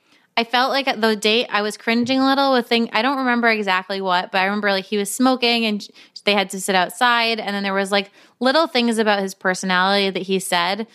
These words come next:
and I was like, "This isn't that good of a date." And she's, but she's drunk and she's like, "This is the best date ever." And I kind of almost felt like we were, I was there with her and I was, like, the sober friend. And I was like, "No, this isn't a good date.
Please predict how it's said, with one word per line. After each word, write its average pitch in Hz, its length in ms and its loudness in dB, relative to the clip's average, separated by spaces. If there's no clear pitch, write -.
and 202 100 0
I 208 60 0
was 214 180 0
like, 214 120 -2
"This - 160 -4
isn't 427 300 2
that 220 200 0
good 226 160 0
of 202 100 -2
a 180 80 0
date." 180 340 0
And 185 180 -4
she's, 262 320 0
but 220 180 -4
she's 240 280 -2
drunk 233 380 0
and 190 140 -10
she's 202 300 -8
like, 196 260 -2
"This 392 180 2
is 427 160 2
the 339 100 -4
best 302 360 -2
date 339 240 -6
ever." 247 480 0
And 240 100 2
I 269 80 2
kind 269 260 -2
of 320 100 -6
almost 254 440 -2
felt 214 260 2
like 220 260 0
we 220 140 2
were, 208 180 2
I 202 100 0
was 208 200 -4
there 175 260 0
with 226 140 -2
her 247 240 2
and 220 100 0
I 196 100 0
was, 196 180 -2
like, 208 140 -2
the 202 80 -6
sober 185 440 0
friend. 190 300 -2
And 214 80 -2
I 208 40 -2
was 202 80 -4
like, 208 140 -2
"No, 214 220 6
this 196 180 0
isn't 214 260 4
a 208 80 4
good 180 220 2
date. 165 340 0